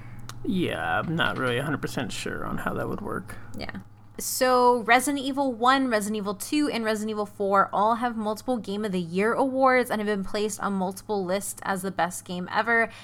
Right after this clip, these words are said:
Speaker 2: And Resident Evil is ranked twenty-two on the best gaming franchises list by Complex. So as we've talked up to here, these games are genuinely scary. And they're pretty good, too.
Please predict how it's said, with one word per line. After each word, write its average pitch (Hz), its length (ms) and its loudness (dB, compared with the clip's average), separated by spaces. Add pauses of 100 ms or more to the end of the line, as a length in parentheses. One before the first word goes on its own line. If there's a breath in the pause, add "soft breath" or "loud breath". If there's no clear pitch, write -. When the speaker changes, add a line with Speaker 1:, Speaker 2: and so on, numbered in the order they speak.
(140)
Speaker 2:
And 214 180 0
Resident 247 320 4
Evil 240 320 2
is 190 300 -2
ranked 208 360 -4
twenty-two 247 720 -2
on 208 140 -4
the 208 80 0
best 190 420 2
gaming 202 320 -2
franchises 180 680 -4
list 180 360 -6
by 170 220 2
Complex. - 1040 -2 (1200 loud breath)
So 302 480 6
as 262 240 8
we've 302 200 -2
talked 285 360 8
up 269 180 2
to 269 100 -2
here, 254 560 0 (220 loud breath)
these 254 220 4
games 247 500 0
are 240 140 2
genuinely 240 840 4
scary. 180 580 -4 (240 soft breath)
And 233 460 2
they're 294 260 2
pretty 349 440 0
good, 302 340 2
too. 202 400 0